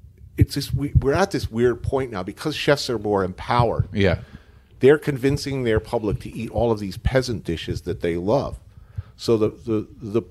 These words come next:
Speaker 1: the working poor are, are, you know, saving up to eat at Red Lobster, you know, or, or to get a, you know, a, a, a steak. Um, whereas in the fine dining restaurants, people are paying top dollar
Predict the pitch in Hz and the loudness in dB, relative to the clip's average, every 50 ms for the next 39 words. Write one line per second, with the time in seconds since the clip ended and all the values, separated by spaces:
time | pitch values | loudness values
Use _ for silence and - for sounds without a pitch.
0 | - 123 107 113 143 170 185 180 156 143 135 - - - - 220 226 226 202 135 | -2 -2 0 2 2 2 2 0 -2 -4 -4 -4 -8 -12 -8 -2 4 6 8 8
1 | 123 - - - 113 113 113 117 - - 117 117 113 113 110 - _ _ _ - | 8 6 4 0 -2 0 0 0 0 0 2 2 2 2 0 -4 _ _ _ -20
2 | - - - 143 135 131 127 120 117 110 95 - - - - - - - 143 143 | -20 -20 -12 -6 -4 -2 0 0 -2 -2 -4 -8 -20 -20 -20 -14 -4 2 2 4
3 | 135 139 131 - - 127 131 123 123 117 107 110 104 98 101 107 135 170 185 185 | 4 4 2 0 -2 -4 -2 0 0 2 4 4 2 4 2 0 4 2 2 2
4 | - - - 85 76 - - - - - - - - 98 101 101 101 101 101 98 | 2 -4 -6 -6 -6 -6 -10 -14 -20 -20 -20 -18 -8 -6 -4 -2 0 0 2 0
5 | 104 95 67 95 95 101 98 92 - 95 101 98 92 82 80 - - 113 104 101 | 0 -2 -2 -2 -2 -2 -2 -4 0 0 0 0 0 -2 -6 -6 -2 0 2 2
6 | 98 92 - - - - - - - - - 104 101 98 95 92 87 - - 101 | 2 0 -2 -10 -14 -12 -12 -12 -14 -8 -6 -4 -2 -2 -2 -4 -4 -6 -12 -12
7 | 85 - - 101 - - - 95 85 - - - - 135 143 131 98 92 - - | -12 -8 -10 -10 -10 -8 -8 -8 -6 -6 -6 -2 0 2 2 2 2 0 -6 -16
8 | - - - - - - - - - - - _ - - - - - 104 101 98 | -16 -18 -20 -20 -20 -20 -12 -12 -12 -12 -12 _ -20 -20 -20 -14 -6 -2 0 0
9 | 98 95 95 95 98 98 - - - - - - _ _ _ _ - - 127 127 | 2 0 0 -2 -6 -8 -14 -18 -20 -20 -20 -20 _ _ _ _ -2 2 2 2
10 | 120 131 127 120 110 - 135 131 135 135 120 120 113 147 180 170 135 104 87 82 | 4 2 -2 -2 -2 0 0 0 0 2 2 2 2 2 2 2 0 0 -2 -4
11 | 78 78 - - 95 95 92 - - 139 147 - 143 127 - 135 127 123 113 - | -4 -6 -8 -8 -8 -8 -6 -4 -6 -6 -2 -2 -4 -4 -4 -6 -8 -8 -8 -10
12 | - - - 113 110 - - - 92 113 117 160 185 185 151 98 85 85 98 | -12 -8 -6 -6 -6 -6 -10 -6 -2 -2 0 0 2 2 2 0 0 -2 -6